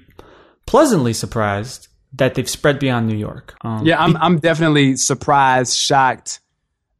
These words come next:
Speaker 2: um, encouraged, you know, like, it was, this, this was, this was, this was great. Um, there was even some stuff here in Columbus. I was, like, five minutes late, uh, 'cause I was actually gonna go to one, um, they had at the, uh,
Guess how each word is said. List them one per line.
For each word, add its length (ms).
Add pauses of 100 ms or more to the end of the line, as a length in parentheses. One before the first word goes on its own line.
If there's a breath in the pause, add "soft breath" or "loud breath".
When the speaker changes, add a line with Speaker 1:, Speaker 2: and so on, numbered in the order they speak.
(100)
Speaker 2:
um, 600 (180)
encouraged, 880
you 100
know, 360
like, 240 (180)
it 120
was, 220
this, 220
this 200
was, 200
this 200
was, 420
this 180
was 160
great. 520 (140)
Um, 480
there 80
was 120
even 160
some 160
stuff 200
here 140
in 80
Columbus. 560 (580)
I 80
was, 160
like, 160
five 400
minutes 320
late, 400
uh, 100
'cause 140
I 60
was 100
actually 260
gonna 140
go 160
to 80
one, 460
um, 540 (100)
they 100
had 220
at 180
the, 200
uh, 800